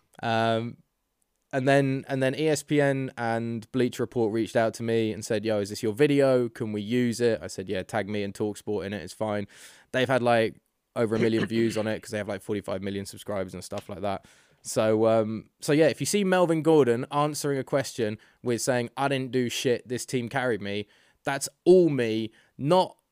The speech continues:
fake-ass Nick Bolton. Fuck you, fake Nick Bolton. You content-stealing motherfucker. I want my flowers for that one, as Nick Sirianni would say, and I want to be watered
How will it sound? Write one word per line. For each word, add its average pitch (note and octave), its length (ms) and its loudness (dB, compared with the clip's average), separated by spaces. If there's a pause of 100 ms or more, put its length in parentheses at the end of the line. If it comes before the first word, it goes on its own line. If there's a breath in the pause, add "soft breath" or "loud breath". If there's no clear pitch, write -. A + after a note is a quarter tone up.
(220)
fake-ass D3+ 640 2
Nick B2 240 -4
Bolton. A#2 640 2 (300)
Fuck - 280 -4
you, C#3 160 2
fake A#2 260 0
Nick A2+ 260 -6
Bolton. G#2+ 500 0 (220 loud breath)
You A2 120 -8
content-stealing C#3 880 0
motherfucker. A2+ 720 0 (400 soft breath)
I C#3 400 4
want A#2+ 420 2
my A#2 220 -2
flowers B2 580 -2
for A#2 80 -4
that G#2 180 -2
one, G#2+ 160 -4
as G#2 120 -8
Nick A#2+ 120 -6
Sirianni G#2+ 540 0
would G#2 140 -4
say, G#2+ 300 0 (200 loud breath)
and A#2+ 140 -4
I A2 40 2
want A#2+ 340 2 (240)
to - 100 -2
be A2+ 100 0
watered A#2+ 680 4